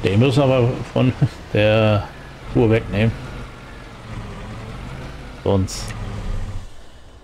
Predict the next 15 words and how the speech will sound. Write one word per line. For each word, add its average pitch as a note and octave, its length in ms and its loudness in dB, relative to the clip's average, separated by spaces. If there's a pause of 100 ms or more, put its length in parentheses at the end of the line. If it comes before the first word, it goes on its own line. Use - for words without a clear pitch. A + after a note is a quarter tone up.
(160)
steht G2 180 0
er F2+ 80 2
im E2+ 120 -2
Weg. D2+ 300 -2 (2500)
Das E2+ 160 -8
wird - 100 -10
schlecht. - 440 -8 (420)
Ja, - 100 -4
übrigens, C#3 440 4
ich - 180 -2
wünsche D3+ 160 2
mal D3+ 80 2
schönen C3+ 200 2
Samstag, F3 420 0
ne? D#3+ 220 0